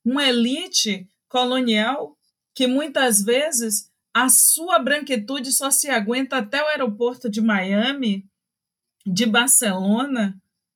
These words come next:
ou de Londres, e que essa elite, muitas vezes por lá, anda de metrô,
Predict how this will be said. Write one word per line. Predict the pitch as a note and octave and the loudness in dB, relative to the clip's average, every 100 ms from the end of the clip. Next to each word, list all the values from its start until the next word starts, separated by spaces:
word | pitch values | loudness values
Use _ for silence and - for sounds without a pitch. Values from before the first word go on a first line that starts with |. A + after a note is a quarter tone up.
| _ _ _ _ | _ _ _ _
ou | A#3+ C#4+ D4 | 2 2 2
de | G3+ | 2
Londres, | G3+ A3 C#4 F4 B3 G#3 G3+ - - _ _ _ _ _ | 2 2 2 0 0 2 2 -2 -8 _ _ _ _ _
e | B3 C4 | -2 -2
que | A3+ C#4 | 0 2
essa | B3+ D4+ F#4 - D4 B3+ | 4 4 2 0 0 0
elite, | A3+ A#3 C4+ D#4 - | 0 -2 -4 -4 -2
muitas | B3+ B3+ C4+ C4 G#3+ | -2 -2 -2 -2 0
vezes | G3 A#3 A#3+ G#3+ | 2 2 0 -4
por | G#3 C4 B3 G#3 | -8 -8 -4 -2
lá, | G#3 G3+ A#3+ C4+ _ _ _ _ | 0 0 -2 -6 _ _ _ _
anda | A#3 C4+ D#4 D4 C#4+ | -2 0 0 0 -2
de | A3+ | 0
metrô, | A#3+ A3+ G#3 - G#3+ G#3 G#3+ A3+ B3 | 0 0 -2 0 2 2 2 2 0